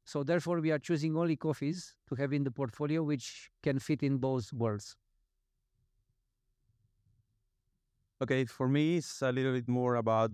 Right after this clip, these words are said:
Speaker 2: your understanding about coffee and the bean and your way of work. And also, as you said, uh, or you said about how many kilos you roast, okay? For me,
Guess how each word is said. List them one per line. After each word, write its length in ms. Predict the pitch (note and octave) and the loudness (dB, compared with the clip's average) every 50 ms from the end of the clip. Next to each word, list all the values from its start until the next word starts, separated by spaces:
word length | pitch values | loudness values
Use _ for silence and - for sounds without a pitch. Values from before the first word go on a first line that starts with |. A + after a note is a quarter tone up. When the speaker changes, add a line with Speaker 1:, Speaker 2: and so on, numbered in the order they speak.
| G#2+ G#2 | -4 -2
Speaker 2:
your 760 | G#2 A2 A2 G#2+ G#2+ G#2+ G#2 G2+ G2+ G2+ G2+ G2 F#2+ F#2 F#2+ - - - - - _ - | 0 2 2 4 4 4 4 4 2 2 2 2 0 -2 -4 -10 -14 -20 -20 -20 _ -4
understanding 720 | A2 A2+ G#2 G#2+ G2+ - - - A#2 A#2+ B2 B2 A#2+ A2+ | -2 0 0 0 -2 -4 -4 -2 0 2 2 4 2 2
about 320 | G#2+ G#2 G2+ G#2 G2+ G2+ - | 2 2 2 0 0 0 0
coffee 340 | - - A#2+ A2 - C#3+ C#3 | 0 0 0 0 0 0 0
and 140 | C3 A#2 | 0 0
the 60 | G#2+ G#2 | 2 2
bean 380 | G#2+ A#2+ C#3 E3 F#3 F#3 F3 - _ _ - | 2 4 4 2 2 -2 -4 -10 _ _ -4
and 800 | A2+ A2 G#2 G#2 G2+ G2+ G2+ G2 G2 F#2+ F#2+ F#2+ G2 F#2+ G2 F#2+ | -2 0 2 2 2 4 4 2 2 2 2 2 2 0 0 2
your 140 | G#2 G#2 G2+ | 2 2 4
way 180 | G2 A2 A2 A2 | 4 4 4 4
of 100 | G#2 G2 - - | 4 2 0 0
work. 340 | G#2 G#2 A2 A#2+ A#2+ - - - - - | 2 2 2 2 0 -2 -8 -16 -8 -4
And 420 | G2+ F#2+ F#2+ F#2+ F#2+ F#2 F#2 - | -2 0 2 2 2 2 0 0
also, 840 | - G2 G2+ G2+ F#2+ - - - G#2+ G#2 G2+ G2 G2 G2 G2 G2 G2 F2+ | 0 -2 -2 -2 -4 -6 -4 -2 0 0 2 2 0 0 -2 -2 -4 -4
as 140 | F#2+ F#2+ | -2 0
you 80 | G#2+ G#2 | 0 -2
said, 400 | - - - A2 A2 A#2+ A2 - _ _ _ _ _ _ _ _ - | -2 0 2 2 2 2 0 -4 _ _ _ _ _ _ _ _ -4
uh, 680 | - G2+ G2 F#2 F#2 F#2 F2+ F2 E2+ D#2+ D2+ C2+ - - - E2+ E2+ E2 D#2+ F#2 | -2 0 2 2 2 2 0 0 0 -2 -4 -6 -8 -10 -10 -10 -10 -8 -8 -6
or 320 | F2 F2 F2 D#2+ E2 - - | -6 -4 -4 -4 -4 -4 -2
you 120 | F2 F#2 | -2 -2
said 320 | F2+ - - G#2 G#2+ F2+ - - | 0 2 2 2 2 0 -4 -6
about 320 | - G2+ G2 G2+ G2+ G2 F#2 F#2+ | -4 0 2 2 2 2 2 -2
how 800 | - - - G2+ G2 G2 G2 G2 G2 F#2+ G2 F#2+ F#2+ F#2+ F#2 F2+ - _ _ _ _ _ | -4 -2 0 2 4 4 4 4 2 2 2 0 0 -2 -2 -6 -8 _ _ _ _ _
many 320 | - G2 G2+ G#2 A2 G#2 F#2+ | -2 2 2 4 4 2 0
kilos 400 | - - A2 G#2 F#2+ F#2+ F2+ F#2 | -2 -2 -2 0 0 0 0 0
you 80 | F#2+ | 2
roast, 360 | F2+ F2+ F2 D#2 D2+ - - - | 2 2 2 0 -2 -4 -8 -10
okay? 280 | F#2+ - - G#2+ A#2+ A2 _ _ _ _ _ _ _ _ _ _ _ _ _ _ _ _ | -6 -4 -2 -2 -2 -4 _ _ _ _ _ _ _ _ _ _ _ _ _ _ _ _
For 180 | - A#2 A#2 | -2 0 2
me, 440 | A#2 C3 C#3+ D3+ D3 D3 D3 D3+ D3+ | 2 4 4 4 2 2 2 0 0